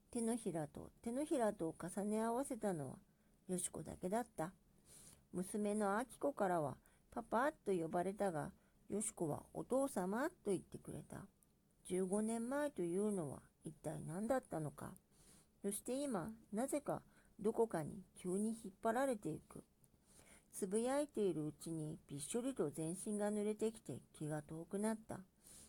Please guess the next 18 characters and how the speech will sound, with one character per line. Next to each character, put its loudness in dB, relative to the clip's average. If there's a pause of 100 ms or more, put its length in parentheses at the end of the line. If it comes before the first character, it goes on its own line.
(120)
体 2
の 0
中 2
か 2
ら -2 (420)
ガ 2
タ 2
ン -2
と -2 (240)
落 0
ち -8
た 2
物 -2
音 -2
が -4 (200)
響 -4
い -8
た。 -18